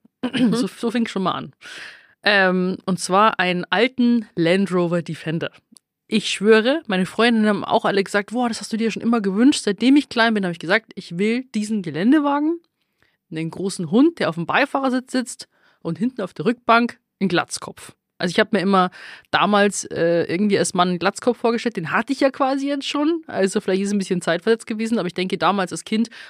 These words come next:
Speaker 1: hab ich es nur gesagt, weil damals meine Schwester einen zehn Jahre älteren Freund hatte. Der
Speaker 2: Mit Glatze.
Speaker 1: Mit Michi hieß der und der hatte eine Glatze und ich glaub, das hat mich so, hat mich so beeindruckt und der war dann irgendwie so uralt damals, weißt schon. Und, ähm,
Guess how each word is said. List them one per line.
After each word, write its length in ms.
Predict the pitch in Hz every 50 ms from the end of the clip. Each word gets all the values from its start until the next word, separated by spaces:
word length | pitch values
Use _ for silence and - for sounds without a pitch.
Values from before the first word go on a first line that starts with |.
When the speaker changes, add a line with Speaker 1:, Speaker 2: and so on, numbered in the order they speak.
| - -
Speaker 1:
hab 80 | 190
ich 60 | 180 185
es 100 | 175 -
nur 120 | 214 214
gesagt, 240 | 196 185 196 190 -
weil 100 | 185 165
damals 360 | - 165 185 190 196 190 -
meine 180 | 165 165 160 160
Schwester 580 | - - 175 226 226 - - 185 185 214 233 - _ - - - - - _ _
einen 200 | - 180 180 175
zehn 240 | - - 226 226 220
Jahre 260 | 220 190 180 185 180
älteren 520 | - 175 190 196 - 208 185 180 175 175 -
Freund 500 | - - - 156 165 170 196 220 - -
hatte. 360 | 240 240 - - 277 294 302 - _
Der 60 | 226 180
Speaker 2:
Mit 180 | 190 - 196 -
Glatze. 420 | - 180 175 - - - - 156 -
Speaker 1:
Mit 160 | 185 180 -
Michi 380 | 180 180 202 247 247 - 262 240
hieß 220 | 254 269 262 -
der 180 | - 247 247 311 269 233
und 180 | - 196 175
der 100 | 196 190
hatte 140 | 202 190 208
eine 120 | 196 185
Glatze 360 | 165 175 170 180 - - - 160
und 80 | 151
ich 120 | 156 - -
glaub, 180 | 175 170 -
das 120 | 180 - -
hat 140 | 185 -
mich 120 | - 170 -
so, 120 | - 180 - -
hat 160 | 165 - _
mich 120 | 185 165
so 100 | - 185
beeindruckt 640 | 165 175 - - 180 202 208 202 190 175 165 - -
und 100 | 165 151
der 120 | - 156 143
war 100 | 147 156
dann 140 | 165 165
irgendwie 240 | - 160 170 170 170
so 160 | 151 151 160 170
uralt 680 | 190 190 202 190 - - 151 175 190 214 - - - -
damals, 520 | 196 196 202 196 190 214 247 247 - -
weißt 180 | 175 170 175 -
schon. 180 | 247 254 269 - - - - - - - - - _
Und, 400 | - 190 185 185 190 196 190 - - -
ähm, 400 | - 165 165 165 170 170 165